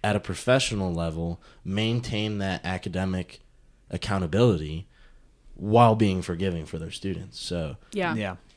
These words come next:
Speaker 3: And I think too, it, like, translates into the work world, right? Like, if you're going through something and you let your boss know, op-,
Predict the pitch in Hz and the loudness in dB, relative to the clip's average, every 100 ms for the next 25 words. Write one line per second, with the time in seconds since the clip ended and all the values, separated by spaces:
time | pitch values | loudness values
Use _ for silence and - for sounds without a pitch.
0 | _ _ - - - - - 165 185 190 | _ _ -20 -20 -20 -20 -4 -2 0 0
1 | - 156 127 143 156 143 131 - - 185 | 2 2 2 -2 0 0 0 -8 0 0
2 | 160 143 - 139 120 107 101 107 - 104 | 2 0 0 0 2 0 2 0 -2 -4
3 | 90 87 98 101 98 98 - _ 110 104 | -4 -2 -2 -2 -4 -6 -8 _ -6 -4
4 | 110 143 135 127 131 127 120 120 113 131 | 0 2 4 2 2 0 0 0 -2 -2
5 | 135 113 98 98 98 - 95 95 87 101 | 0 0 -2 -2 -2 -4 -4 -2 -2 -2
6 | - 131 120 139 143 | -4 -4 -4 -6 -8